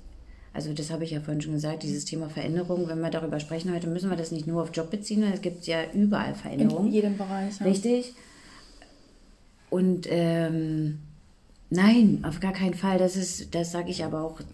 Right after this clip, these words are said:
Speaker 1: zu vielen Leuten aus dem Bekanntenkreis, wo, wenn man dann so mitbekommt, wie was wo ist. Und es ja auch viele gibt, die sich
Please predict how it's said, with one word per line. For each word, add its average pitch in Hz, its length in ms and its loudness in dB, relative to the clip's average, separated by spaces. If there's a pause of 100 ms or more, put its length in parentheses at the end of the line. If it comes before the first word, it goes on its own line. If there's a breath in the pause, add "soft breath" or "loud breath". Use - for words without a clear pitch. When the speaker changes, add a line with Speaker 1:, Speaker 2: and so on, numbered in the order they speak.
(100)
Speaker 1:
zu 156 140 -10
vielen 175 960 -2
Leuten 185 480 0
aus 170 200 -2
dem 175 100 -2
Bekanntenkreis, 185 920 -2
wo, 185 80 -4 (640)
wenn 175 100 -2
man 165 180 0
dann 156 140 -4
so 151 100 -6
mitbekommt, 165 680 -6
wie 170 200 -2
was 156 280 -4 (120)
wo 151 200 0
ist. 233 300 2 (1800 soft breath)
Und 190 180 4
es 180 160 2
ja 180 160 4
auch 175 60 0
viele 208 340 6
gibt, 208 260 2
die 196 140 2
sich 180 300 -4